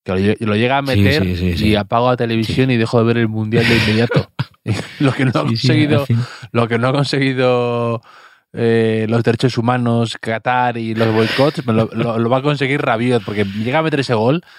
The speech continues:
Speaker 1: Rabiot, que es un jugador que, que todo el mundo, a todo el mundo le cae mal, apaga la televisión
Speaker 2: Nos da
Speaker 1: de inmediato.
Speaker 2: muchísima, muchísima rabia, Rabiot, muchísima rabia, pero es que está jugando bien, ¿eh? La verdad. Está, está muy comprometido,
Speaker 1: Mm.
Speaker 2: ¿no? Con,
Speaker 1: Sí.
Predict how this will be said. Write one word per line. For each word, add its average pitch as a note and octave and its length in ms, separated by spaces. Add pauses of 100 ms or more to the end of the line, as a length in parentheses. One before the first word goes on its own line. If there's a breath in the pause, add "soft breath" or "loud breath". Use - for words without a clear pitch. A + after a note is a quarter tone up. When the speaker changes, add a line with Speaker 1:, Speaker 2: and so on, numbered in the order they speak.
(120 loud breath)
Speaker 1:
Rabiot, G#2+ 540
que - 100
es G2 120
un G#2 160
jugador G#2+ 460
que, G2 380 (420 loud breath)
que G#2+ 100
todo A#2 220
el A#2 80
mundo, A2+ 420
a A2 100
todo A2+ 100
el A#2+ 60
mundo A#2+ 120
le A#2 60
cae A2+ 180
mal, A#2 280 (400 soft breath)
apaga A#2 300
la A2+ 60
televisión G#2+ 340
Speaker 2:
Nos G#2 80
da G#2+ 60
Speaker 1:
de G#2+ 60
inmediato. G#2 280
Speaker 2:
muchísima, F#2+ 480
muchísima F#2 640
rabia, F2 380
Rabiot, F2+ 400
muchísima G2 420
rabia, A#2+ 300 (140)
pero A2+ 400 (200)
es G#2+ 220
que B2+ 120
está G2+ 180
jugando G#2+ 260
bien, F2 220
¿eh? A#2+ 180
La F2+ 120
verdad. E2+ 300 (500)
Está, F#2+ 440
está F#2 240
muy F#2+ 580
comprometido, B2 800
Speaker 1:
Mm. - 20
Speaker 2:
¿no? E3+ 320
Con, A#2 160
Speaker 1:
Sí. A2+ 60